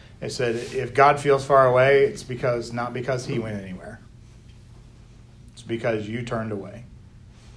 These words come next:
And every time you take a step away, he's still there, even though you think you're moving farther and farther away from him." And, and that's,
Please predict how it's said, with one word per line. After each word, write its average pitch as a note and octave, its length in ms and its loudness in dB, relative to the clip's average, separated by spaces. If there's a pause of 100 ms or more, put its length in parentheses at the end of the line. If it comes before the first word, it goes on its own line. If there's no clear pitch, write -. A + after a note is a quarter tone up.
(400)
And G#2 140 -6
every A2+ 200 -2
time A#2+ 200 0
you A2+ 80 -4
take A2+ 200 -4
a A2 40 -10
step B2 240 -4
away, A#2+ 340 -2
he's A#2 200 -8
still D3+ 320 -2
there, C3 400 0 (1000)
even A#2 180 -4
though A#2 60 -2
you A#2 180 -2
think B2 260 -6
you're A#2 100 -4
moving A#2 300 -2
farther G#2+ 300 -2
and G#2+ 100 -8
farther G#2 240 -4
away G2 180 -8
from F#2 200 -16
him." F#2+ 240 -16 (2000)
And, A#2 400 -10
and A#2 220 -6
that's, A#2 340 -2